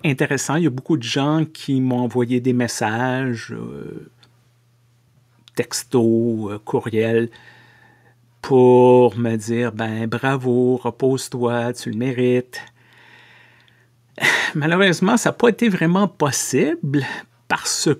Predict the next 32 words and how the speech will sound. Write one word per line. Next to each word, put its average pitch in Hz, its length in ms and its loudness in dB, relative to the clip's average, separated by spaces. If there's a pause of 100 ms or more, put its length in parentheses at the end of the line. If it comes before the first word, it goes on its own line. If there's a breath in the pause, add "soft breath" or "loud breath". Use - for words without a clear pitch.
que 147 460 4
lundi, 135 760 0 (460)
ben, 131 260 -2
c'était - 400 -6
congé, 131 460 -2
surtout 131 1000 -4
pour 120 200 -4
l'école. 131 580 -2
Alors, 123 640 -2 (540 loud breath)
on 123 80 0
en 123 160 2
a 123 80 4
profité - 680 -2
pour - 240 -4
faire 127 220 0 (100)
des 123 140 4
courses - 400 0
qu'on 123 200 0
n'a 120 160 2
pas 123 300 -2 (160)
pu 135 460 0
faire 131 800 0
durant 123 380 0
le 120 100 2
rush 117 320 -2
de 120 80 0
Pâques. 175 680 -2 (600 loud breath)
Entre 110 340 -2
autres, 123 240 4
acheter - 420 -2
des 117 160 -2
souliers, 190 680 2